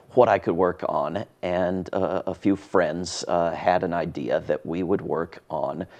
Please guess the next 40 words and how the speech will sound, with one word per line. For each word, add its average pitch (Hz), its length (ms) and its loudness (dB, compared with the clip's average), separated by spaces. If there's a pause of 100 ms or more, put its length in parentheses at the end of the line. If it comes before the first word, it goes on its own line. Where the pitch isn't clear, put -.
(140)
trying 95 360 0
to - 140 0
impeach 90 480 -2
George 80 280 -4
W. 76 300 -2
Bush. 156 300 6 (260)
And 107 140 4
I 143 120 6
had 175 220 2
actually 101 360 2
proposed - 720 2
working 117 400 4 (100)
on 110 380 2 (200)
trying 127 220 4
to - 140 2
end 113 180 4
the 101 80 0
war 107 180 8
in 90 60 4
Iraq. 98 460 2 (240)
And, 92 240 0
and 92 400 2
th-, - 160 4
the, - 220 2
these 104 400 4 (340)
buddies 113 400 6
of 104 80 6
mine 101 200 8
had 98 140 2
said, 104 240 4
"No, 104 140 4
no, 101 160 4
no, 92 180 2
let's 92 220 0
be 92 140 -2
realistic. 85 520 0
Let's 98 160 -4
try - 180 -4
to 78 120 -2
impeach - 500 -10